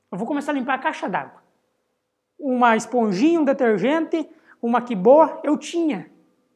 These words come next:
<laughs> Tinha em casa. Postei lá nos Bricks,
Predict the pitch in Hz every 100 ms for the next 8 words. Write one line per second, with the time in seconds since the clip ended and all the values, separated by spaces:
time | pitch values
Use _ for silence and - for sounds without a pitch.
0 | _ - 508 494 605 480 508 392 349 240
1 | 302 285 196 190 - _ _ _ - -
2 | 349 - - 320 339 330 285 208 269 320
3 | - -